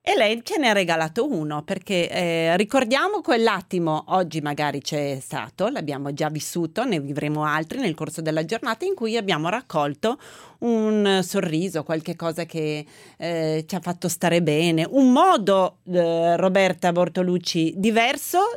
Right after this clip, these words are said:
nuovo, un altro paio con cui vedere la realtà, perché questo è un po' il messaggio.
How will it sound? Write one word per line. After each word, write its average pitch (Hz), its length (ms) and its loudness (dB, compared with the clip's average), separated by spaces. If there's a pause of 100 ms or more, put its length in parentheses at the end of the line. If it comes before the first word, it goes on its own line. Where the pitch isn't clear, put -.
nuovo, 196 760 4
un 214 100 2
altro 185 240 -2
paio 185 240 2
con 254 200 -2
cui 247 200 2
vedere 208 340 2
la 185 100 2
realtà, 156 540 -2
perché 156 300 -4
questo 160 340 0
è - 20 0
un 139 100 -2
po' 135 220 -6 (540)
il 147 260 -2
messaggio. 135 680 -6